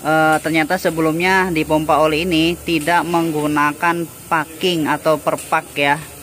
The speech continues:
Kalau untuk pembongkarannya tidak ada perpak sama sekali, namun pas saat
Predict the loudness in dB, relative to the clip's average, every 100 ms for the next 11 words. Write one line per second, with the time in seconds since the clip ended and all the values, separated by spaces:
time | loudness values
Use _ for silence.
0 | -20 -20 -18 -20 -20 -20 -8 0 2 4
1 | 2 0 -2 -2 -2 2 2 2 2 0
2 | -2 -2 0 -2 0 -2 -2 -2 -4 -4
3 | -2 0 0 -2 -2 0 2 2 2 0
4 | -2 -2 -2 -4